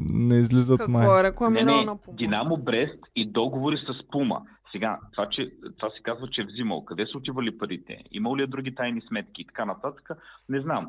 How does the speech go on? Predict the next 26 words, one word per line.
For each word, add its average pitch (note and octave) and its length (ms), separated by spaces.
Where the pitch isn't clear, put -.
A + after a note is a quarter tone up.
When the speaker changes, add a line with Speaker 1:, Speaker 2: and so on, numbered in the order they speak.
Speaker 3:
Просто C#3+ 260
се - 80
казва, C#3 260
че C3+ 100
в - 80
основната B2+ 360
му F#2 80
сметка C#3+ 240
е B2+ 80
имало C3 200
осемдесет A#2 460
хиляди A#2 420
долара. F#2 380
Speaker 1:
Добре. G2+ 340
Speaker 3:
Цитирам B2+ 540
жълти A#2+ 300
медии. - 320
И G2 540
като - 220
говорим, C3+ 800
а, A2+ 140
друг B2 260
интересен C3+ 420
факт B2 260
е, F3+ 40
Иване, B2 440